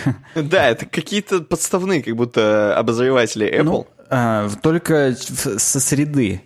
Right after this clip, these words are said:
Speaker 1: начиная, будут они шипиться обычным людям, поэтому, я думаю, у Вилсакома мы будем ждать, э, либо в конце недели, либо в начале следующей.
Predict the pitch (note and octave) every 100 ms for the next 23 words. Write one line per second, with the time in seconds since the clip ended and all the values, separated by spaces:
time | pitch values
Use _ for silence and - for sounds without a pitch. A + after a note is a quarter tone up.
0 | _ G#2 G2+ - A2 G#2 F#2+ F2+ F2 G#2
1 | G#2 G2+ G#2 G2+ G2 G2+ - G#2+ G#2+ -
2 | - A2 A2 A2 - A2 C#3+ G3 G2+ G#2+
3 | A2 A#2 A2+ A2+ A#2+ A2+ A2 A2 - B2
4 | C3 A2+ G#2 G2+ A2 G#2 G2 G#2+ G2+ -
5 | - - _ _ - A2 A2+ A#2+ A#2 B2+
6 | A2+ - A#2 A2+ A2 A2 G#2 G2+ G#2 G#2+
7 | G#2 A2+ G2+ - C3+ F#3+ G#3 - -